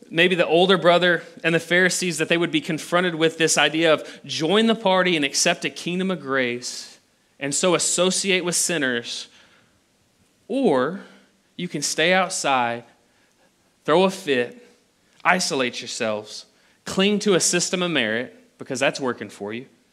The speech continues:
and only associate with quote-unquote respectable people, because we all know those guys, right?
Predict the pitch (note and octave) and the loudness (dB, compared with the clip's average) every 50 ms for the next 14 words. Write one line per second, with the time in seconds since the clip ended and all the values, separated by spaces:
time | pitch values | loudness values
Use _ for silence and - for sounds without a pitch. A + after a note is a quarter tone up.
0 | _ _ _ _ _ _ - C#3+ D3 D#3 F3 G3 G3 F#3 F3 D#3+ - - F3+ E3+ | _ _ _ _ _ _ -4 0 2 4 4 6 6 4 4 2 2 0 0 0
1 | - - F3+ E3 E3 D3 C#3+ C3+ - - - _ _ _ _ _ E3 D3+ D3+ D#3 | 0 0 0 0 0 0 -2 -4 -6 -10 -20 _ _ _ _ _ -2 0 0 0
2 | D3 C#3+ D3+ D3 - - C3 B2 - - D3+ C#3+ C#3+ - C3+ B2+ B2 A2+ - C3+ | -2 -2 -4 -4 -4 -4 -6 -8 -4 -2 -2 -2 -2 -4 -8 -8 -8 -6 -6 -6
3 | B2+ B2 - F#2 F#2+ - _ _ _ _ _ _ _ _ _ _ _ _ _ _ | -6 -6 -10 -16 -20 -20 _ _ _ _ _ _ _ _ _ _ _ _ _ _
4 | _ A#2+ B2+ C3 B2 C#3+ D3+ D3+ D3+ D3 C#3+ C3+ C3 B2 B2+ C3 B2 A2+ G#2+ G2+ | _ -10 -8 -6 -4 0 2 4 4 4 4 4 2 2 2 0 0 -2 -4 -4
5 | - A2+ A#2 C#3 C#3+ - | -4 -6 -6 -8 -8 -12